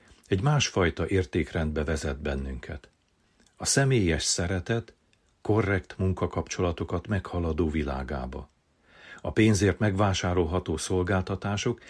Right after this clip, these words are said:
és birtokolható javakon túl a létezés legértékesebb, mert csak ajándékba kapható és adható kincseinek birodalmába. A kapcsolatok rejtelmeibe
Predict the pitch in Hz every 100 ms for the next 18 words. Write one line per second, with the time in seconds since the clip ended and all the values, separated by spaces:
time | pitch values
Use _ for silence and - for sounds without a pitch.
0 | - - 101 80 90 120 - 101 101 85
1 | 92 - 87 95 90 80 - 80 - 117
2 | 95 82 73 _ _ _ - 90 135 123
3 | - 80 80 69 - 95 101 107 - 104
4 | 95 98 - 123 117 - _ _ _ _
5 | - 101 95 - 98 110 92 78 78 69
6 | 76 - 104 - - - 78 73 - 101
7 | 92 85 - 73 - 92 - 76 71 69
8 | 76 67 64 64 64 65 64 - - _
9 | _ _ _ _ _ _ _ _ - -
10 | _ - 151 156 - 156 139 135 127 123
11 | - 117 117 113 113 110